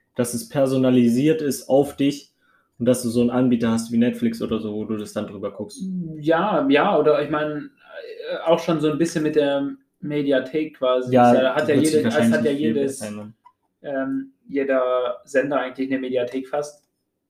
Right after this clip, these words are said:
Speaker 1: Ja.
Speaker 2: Und ich glaub, so kann das
Speaker 1: Ja,
Speaker 2: sich
Speaker 1: ja,
Speaker 2: halt
Speaker 1: klar.
Speaker 2: schon ein bisschen halten quasi. Wenn du jetzt, sagen wir mal, mit diesen Gebühren, die du da zahlst fürs Fernsehen, dass du dann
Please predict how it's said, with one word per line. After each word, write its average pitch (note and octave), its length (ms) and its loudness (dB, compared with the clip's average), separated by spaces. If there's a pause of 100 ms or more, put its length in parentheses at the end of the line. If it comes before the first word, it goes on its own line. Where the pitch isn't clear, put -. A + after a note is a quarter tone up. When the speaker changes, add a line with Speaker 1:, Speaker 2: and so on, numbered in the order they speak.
Speaker 1:
Ja. A2+ 240 -4
Speaker 2:
Und C3 320 -4 (340)
ich - 140 -16
glaub, B2+ 200 0
so C3+ 440 -2 (160)
kann C#3 240 -6
das C3 300 -4
Speaker 1:
Ja, A2 140 4
Speaker 2:
sich A#2+ 80 8
Speaker 1:
ja, A#2+ 80 8
Speaker 2:
halt B2+ 120 6
Speaker 1:
klar. A#2+ 140 6
Speaker 2:
schon A#2+ 60 6
ein - 40 2
bisschen C3 240 -2
halten C#3 280 -4
quasi. C3 440 -4 (280)
Wenn C3+ 100 0
du C#3 80 6
jetzt, C3+ 140 0
sagen C#3+ 200 0
wir C#3 60 0
mal, C3+ 120 2
mit C3+ 200 2
diesen C3+ 240 -2
Gebühren, C#3+ 300 0
die C#3 100 4
du C3 60 2
da C3 100 4
zahlst C3 260 -2
fürs B2+ 140 -8
Fernsehen, C3+ 460 -2 (720)
dass C#3+ 240 -2
du D3 40 0
dann C3+ 460 0